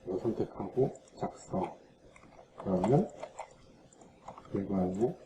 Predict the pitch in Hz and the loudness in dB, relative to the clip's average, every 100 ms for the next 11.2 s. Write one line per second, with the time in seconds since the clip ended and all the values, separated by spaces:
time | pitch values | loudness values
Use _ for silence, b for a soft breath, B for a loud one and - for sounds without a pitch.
0 | - - - - - - - - - - | -20 -20 -20 -20 -20 -20 -20 -20 -20 10
1 | 147 147 156 127 107 - - - 101 104 | 12 12 12 12 12 8 -2 -4 6 10
2 | 101 95 98 - 98 95 92 139 170 - | 10 8 2 0 2 2 2 0 -2 -12
3 | - - 90 - - - - - - - | -20 -16 -16 -4 -4 -4 -14 -20 -20 -20
4 | - - - - 120 110 98 92 87 87 | -20 -10 -8 10 10 12 8 6 4 2
5 | - 123 127 113 - - - - - - | 4 8 10 8 4 -4 -6 -14 0 10
6 | 135 175 151 131 120 123 - - 120 170 | 12 12 12 12 12 12 12 12 12 12
7 | - 143 101 92 95 92 139 143 143 135 | 12 12 12 8 4 6 10 12 12 12
8 | 113 - 107 - 98 90 95 - - - | 12 10 8 8 2 4 2 2 -6 -16
9 | - - - 123 127 123 110 - - 127 | -20 -20 12 12 12 12 12 10 12 12
10 | 120 117 151 - 165 143 120 - 92 95 | 12 12 10 12 12 12 12 12 0 6
11 | 127 143 | 8 8